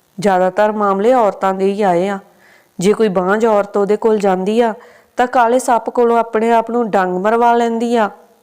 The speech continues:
ਤਾਂ ਉਹਦੇ ਘਰ ਔਲਾਦ ਹੋ ਜਾਂਦੀ ਆ। ਮੈਂ ਇਹ ਗੱਲ ਸੁਣ ਕੇ ਹੈਰਾਨ ਰਹਿ ਗਈ।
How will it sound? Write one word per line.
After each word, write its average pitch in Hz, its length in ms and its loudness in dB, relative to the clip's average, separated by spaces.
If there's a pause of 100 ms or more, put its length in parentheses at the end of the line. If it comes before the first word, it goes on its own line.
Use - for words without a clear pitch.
(140)
ਤਾਂ 247 100 2
ਉਹਦੇ 262 200 2
ਘਰ 277 220 2
ਔਲਾਦ 196 440 0
ਹੋ 196 120 2
ਜਾਂਦੀ 170 420 -4
ਆ। 185 80 -8 (800)
ਮੈਂ 269 200 4
ਇਹ 294 240 2
ਗੱਲ 302 240 2
ਸੁਣ 240 280 -2
ਕੇ 254 140 0
ਹੈਰਾਨ 254 380 -2
ਰਹਿ 175 200 0
ਗਈ। 175 220 -4